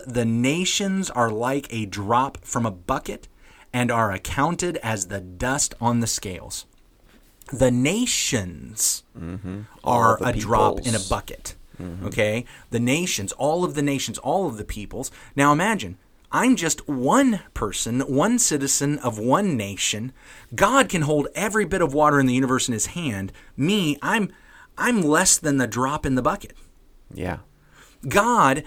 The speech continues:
Speaker 1: has measured every bit of matter in all of the universe, every sand, every hill, every rock, every, every dirt, m-, granule, every, every bit of it. He's able to measure that. But the nations are nothing more than dust on a scale.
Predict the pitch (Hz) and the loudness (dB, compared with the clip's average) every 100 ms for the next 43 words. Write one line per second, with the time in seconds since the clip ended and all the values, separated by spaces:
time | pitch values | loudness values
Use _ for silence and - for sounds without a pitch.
0 | - 160 139 127 135 160 196 190 139 143 | -6 -2 0 2 2 2 0 0 0 -2
1 | - - 208 233 196 220 202 143 170 175 | -2 -6 0 0 2 -2 -4 -4 0 0
2 | 175 - 123 104 110 120 127 147 165 170 | 0 -2 -2 -2 -2 0 0 0 0 0
3 | 170 175 151 135 135 147 151 143 127 127 | 2 0 2 0 4 4 4 2 -2 -2
4 | 143 143 98 85 - 131 127 113 - - | 0 0 -2 -6 -6 -4 -4 0 0 0
5 | 151 147 127 117 - 165 147 147 110 104 | 0 0 -2 -2 -2 2 2 0 -4 -4
6 | 110 143 143 151 117 107 104 107 113 107 | 2 2 0 -6 -6 -6 -8 -10 -10 -10
7 | 95 92 92 135 151 147 - - - 117 | -10 -10 -2 2 2 0 -12 -20 -12 -6
8 | 113 123 _ - 113 131 143 156 156 160 | -4 -6 _ -16 -4 0 0 0 0 -2
9 | - 160 - 214 208 120 - 196 - - | -4 -6 -6 -8 -8 -4 -2 -2 -4 -12
10 | - - - - - - - 170 214 196 | -18 -20 -20 -20 -20 -20 -8 -2 0 2
11 | 165 139 151 175 113 98 87 - - - | 2 0 -2 -4 -6 -8 -12 -16 -20 -20
12 | - 147 147 156 165 220 285 - 104 95 | -6 -4 -2 -2 -2 0 0 -2 -2 -4
13 | 120 - 170 190 202 202 190 190 180 170 | -4 -2 -2 0 0 0 0 0 -2 -2
14 | 170 170 - 160 139 - 165 117 - | -2 -2 -2 -2 -2 -4 -6 -8 -12